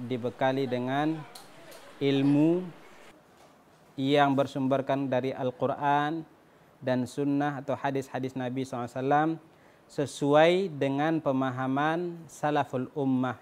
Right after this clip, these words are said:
yaitu sesuai dengan pemahaman generasi-generasi terdahulu dari kalangan para sahabat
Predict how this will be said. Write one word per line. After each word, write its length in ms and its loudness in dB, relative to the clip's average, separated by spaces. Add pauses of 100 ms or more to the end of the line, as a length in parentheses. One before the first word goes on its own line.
yaitu 240 -8
sesuai 400 -6
dengan 160 -6
pemahaman 640 -2 (480)
generasi-generasi 1120 2
terdahulu 640 -4
dari 240 -4
kalangan 480 -4
para 160 -4
sahabat 640 -6